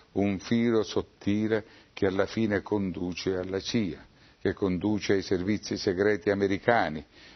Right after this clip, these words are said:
che conduce a tutta una serie di situazioni che, pur essendo a conoscenza della matrice, della commistione tra i servizi segreti ufficiali e non ufficiali,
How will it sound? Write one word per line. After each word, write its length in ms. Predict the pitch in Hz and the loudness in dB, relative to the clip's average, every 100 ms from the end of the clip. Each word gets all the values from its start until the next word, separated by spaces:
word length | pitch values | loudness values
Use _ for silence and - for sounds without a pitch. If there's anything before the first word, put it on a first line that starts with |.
| _ | _
che 160 | - 92 | -2 0
conduce 580 | 98 98 101 120 - | 0 2 2 2 2
a 40 | 104 | 0
tutta 420 | - 123 - - | 0 -2 0 0
una 160 | 95 95 | 2 2
serie 420 | - 117 107 92 | 2 2 2 0
di 160 | 87 87 | 0 -2
situazioni 960 | - - 101 - - 120 131 135 139 - - _ _ _ _ _ _ | -2 0 -2 0 2 2 2 0 -4 -8 -20 _ _ _ _ _ _
che, 140 | - 113 | -2 0
pur 240 | - 143 | 2 2
essendo 500 | 127 - 156 139 110 | 0 2 2 4 2
a 80 | 107 | 2
conoscenza 1040 | - 110 107 - 147 147 147 131 156 156 - - _ _ _ _ _ _ _ _ _ _ _ _ _ _ _ - | 4 2 4 4 4 4 0 2 2 2 -2 -20 _ _ _ _ _ _ _ _ _ _ _ _ _ _ _ -4
della 360 | 127 151 143 | 0 0 0
matrice, 1000 | 131 120 123 127 135 131 - 156 156 - - _ _ | 0 2 4 4 2 2 2 2 0 -6 -20 _ _
della 380 | 123 170 160 147 | 0 2 2 2
commistione 1160 | 151 143 143 123 - 135 131 127 127 151 202 - _ _ _ _ - - _ _ 135 | 2 2 0 0 2 4 4 2 2 0 -2 -10 _ _ _ _ -20 -20 _ _ 0
tra 120 | 143 | 0
i 60 | |
servizi 540 | 139 151 135 143 - 139 | 2 0 2 0 2 4
segreti 560 | 135 123 147 143 123 | 4 4 4 4 4
ufficiali 680 | 135 - 143 127 151 156 147 | 0 2 2 4 4 4 4
e 40 | 139 | 2
non 180 | 135 131 | 2 0
ufficiali, 680 | - 151 - 156 151 151 | 2 2 4 4 4 2